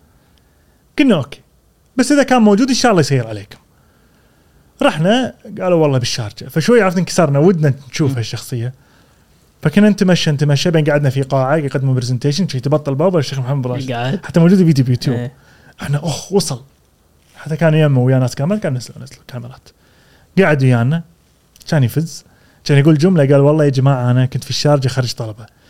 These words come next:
Speaker 1: قالوا في طلبة كويتيين جايين المكتب، ركبت هليكوبتر جيت عشانكم." احنا هني خلاص.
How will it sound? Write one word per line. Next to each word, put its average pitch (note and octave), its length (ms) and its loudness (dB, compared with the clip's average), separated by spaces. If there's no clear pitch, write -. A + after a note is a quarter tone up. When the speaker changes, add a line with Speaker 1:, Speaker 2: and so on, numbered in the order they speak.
Speaker 1:
قالوا F3 260 4
في D3 160 0
طلبة D#3 320 2
كويتيين C#3+ 460 2
جايين C#3+ 320 4
المكتب، C#3+ 500 2
ركبت D#3+ 260 0
هليكوبتر D#3 320 0
جيت B2 140 0
عشانكم." A2 320 -12
احنا D#3 200 4
هني F#3 100 4
خلاص. B2+ 400 -6